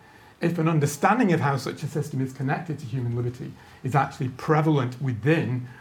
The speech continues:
the sort of general pattern of public opinion. Finally, and a similar case can be made about Hayek's views on the welfare state.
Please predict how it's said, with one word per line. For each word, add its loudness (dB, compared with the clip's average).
the -8
sort -4
of -2
general -2
pattern -6
of -8
public -4
opinion. -6
Finally, 4
and -4
a -10
similar 0
case -2
can -6
be -2
made -2
about 0
Hayek's 2
views 0
on -2
the 0
welfare -2
state. -4